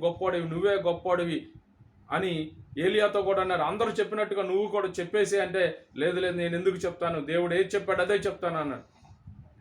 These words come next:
అటువంటి పరిస్థితుల్లో ఈ దుర్మార్గంగా వాక్యాన్ని ఎవరికి నచ్చినట్టుగా ఆపాదిస్తూ ప్రజలను మోసం పరిచే ఇటువంటి దుర్మార్గమైన పాస్టర్లకి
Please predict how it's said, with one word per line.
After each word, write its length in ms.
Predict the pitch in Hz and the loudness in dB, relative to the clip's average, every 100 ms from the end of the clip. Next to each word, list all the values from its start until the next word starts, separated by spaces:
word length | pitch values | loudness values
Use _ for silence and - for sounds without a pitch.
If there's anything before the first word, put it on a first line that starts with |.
| - | -12
అటువంటి 380 | 120 127 156 156 | -10 -4 -2 -2
పరిస్థితుల్లో 1000 | - 147 175 185 185 185 165 160 156 151 - _ | 0 0 0 -2 -2 0 0 2 2 -2 -14 _
ఈ 240 | 131 135 127 | -2 -2 -2
దుర్మార్గంగా 920 | 135 143 170 185 175 151 165 170 180 180 - - | -8 -4 2 2 2 -2 -4 0 -2 -2 -12 -8
వాక్యాన్ని 840 | 123 165 190 - 190 185 185 190 214 - - - | -2 0 -2 -2 0 0 0 -4 -4 -12 -20 -8
ఎవరికి 440 | 120 160 196 202 202 | -2 2 2 0 0
నచ్చినట్టుగా 580 | 196 196 233 220 208 | -2 -2 -2 -2 2
ఆపాదిస్తూ 680 | 180 202 220 208 202 - 214 | 2 4 2 2 0 -4 -8
ప్రజలను 500 | 214 185 175 190 185 | -6 -2 0 0 0
మోసం 360 | 165 156 165 180 | -2 -2 -2 -4
పరిచే 340 | 170 165 165 | -4 -4 -4
ఇటువంటి 600 | 131 147 156 196 185 180 | -8 -8 0 0 0 -4
దుర్మార్గమైన 840 | 156 135 139 160 170 151 156 156 147 | -8 -6 -6 -4 -4 -4 -4 -4 -4
పాస్టర్లకి 960 | 127 131 151 170 170 156 156 151 170 | -6 -4 -4 -2 -4 -4 -6 -4 -6